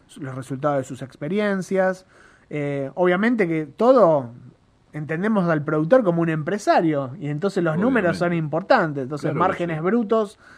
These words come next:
Speaker 1: de distintas estrategias en donde están incluidos los cultivos de invierno a cargo de Francisco Filiat, de INTA Pergamino.
Speaker 2: Ujú.
Speaker 1: Y, eh, bueno,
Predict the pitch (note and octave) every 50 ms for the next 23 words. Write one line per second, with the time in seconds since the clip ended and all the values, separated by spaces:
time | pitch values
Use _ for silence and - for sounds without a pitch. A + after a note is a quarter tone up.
0 | - _ _ - D#3 D#3+ D#3 D3+ D#3 - A3 A3 G#3 F#3+ F3+ E3+ D#3 - - _
1 | _ _ _ _ - C#3+ C3 _ - D#3+ D#3+ D3 C#3+ G3 G3+ F#3+ - F#3+ F3 D#3+
2 | D#3 C#3+ C#3+ - _ - - - - - - _ - C#3+ D3 D3+ D3 C#3+ C#3+ C#3
3 | C#3 C3+ C#3+ D#3+ D#3+ D3 - - F#3 F#3+ F3+ E3+ D3+ E3+ F3 F3 E3+ D3+ - -
4 | D3+ D3 E3 F3+ E3+ D#3+ D#3 D3+ D#3 F3 F#3 F3+ D#3+ C#3+ D3+ E3 D#3+ D3+ C#3+ C#3
5 | C3+ C#3 C#3 C3+ C3 E3+ D#3+ E3 - C#3 - - C3 C#3+ E3+ G#3+ A3+ A3+ A#3 _
6 | - B2+ B2+ B2+ D3 D3 D3 C#3+ C3 C3 C3 C#3+ F3 G#3 B3+ B3 A#3 A3 A#3+ B3+
7 | - B2 A#2+ G2+ F#2+ A2 C#3 D#3+ G#3+ G3+ - _ _ _ - A#3+ C4 C#4+ D4 C#4+
8 | - D#3 D#3 D#3 D3+ D3 D3 D3 D3 D3 C#3+ C#3+ C#3+ C#3 C#3 C#3+ - _ A3 B3+
9 | G#3 F#3+ G3 A3 A3